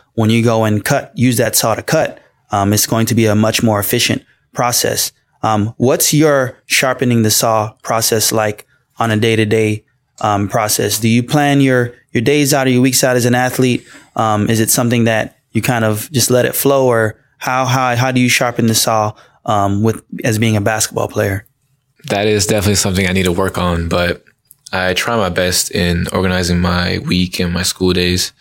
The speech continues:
Speaker 2: Main thing I always do is, uh, first things first, homework, grades, always gotta worry about that. And then, then the next thing is any,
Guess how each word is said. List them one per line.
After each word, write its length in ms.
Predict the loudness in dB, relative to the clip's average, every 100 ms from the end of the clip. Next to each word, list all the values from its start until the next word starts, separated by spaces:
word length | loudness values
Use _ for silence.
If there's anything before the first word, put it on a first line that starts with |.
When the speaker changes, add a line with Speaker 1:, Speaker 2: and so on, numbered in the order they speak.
| -20 -18 -20 -20 -20 -20 _ _ -20 _
Speaker 2:
Main 260 | -4 -2 -2
thing 300 | -2 0 0
I 120 | 0
always 280 | 0 0 2
do 160 | 2
is, 500 | 2 0 0 -2 -4 -8 _ _
uh, 340 | -6 -4 -4 -8 -14 _
first 260 | -4 -2 0
things 160 | -2 0
first, 300 | -2 -2 -2
homework, 420 | 0 0 -2 -6 -16 -20 _ _ -6
grades, 560 | -2 0 0 -2 -6 _ _ -8
always 200 | -4 -2
gotta 140 | -2
worry 120 | -2 0
about 220 | -2 -2
that. 280 | -4 -4 -8 -20 -20 -18 -18 -18 -8
And 140 | -2
then, 500 | 0 0 -2 -4 -8 -16 _ _ _ _ _ _
then 160 | -6 -2
the 140 | 0
next 160 | 0 0
thing 140 | 0
is 220 | 0 -2 -2
any, 460 | 0 2 0 0